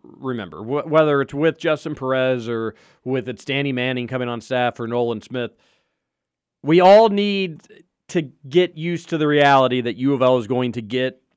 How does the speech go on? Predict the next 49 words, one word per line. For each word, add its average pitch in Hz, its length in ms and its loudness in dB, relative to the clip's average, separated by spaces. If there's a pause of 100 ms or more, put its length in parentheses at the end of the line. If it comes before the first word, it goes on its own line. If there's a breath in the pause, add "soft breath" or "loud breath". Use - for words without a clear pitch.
(480)
levels 151 500 2
of 139 160 -2
players 127 540 -2
they 120 140 -4
n-, 120 260 -8 (280)
consistently 139 680 -6
have 107 120 -4
never 120 280 -4
gotten 98 420 -4
before. 90 460 -14 (600)
And 143 100 -2
that's 151 180 0
gonna 185 120 4
be 196 120 2
weird. 185 340 4
It's - 100 -20
gonna 143 140 -2
be 139 60 0
weird 160 280 2
to 139 80 0
us. 196 280 4
It's - 520 -20
gonna 160 100 -2
be 143 100 -2
weird 151 320 4
to 139 60 -4
U 151 180 2
of 123 100 2
L. 196 360 4 (360 soft breath)
And 143 140 -6
it's 156 100 -8
gonna 170 140 -4
be 170 100 -2
weird 180 560 2 (200)
seeing 185 360 -4
U 180 180 2
of 175 80 0
L 175 180 4
fans 151 420 -2
do 151 180 0
a 139 40 -2
complete 143 340 -4
one 139 260 -2
eighty 131 460 -2
on 123 360 -2
their 120 300 -4
one 127 300 -4
and 120 160 -8
done 113 640 -4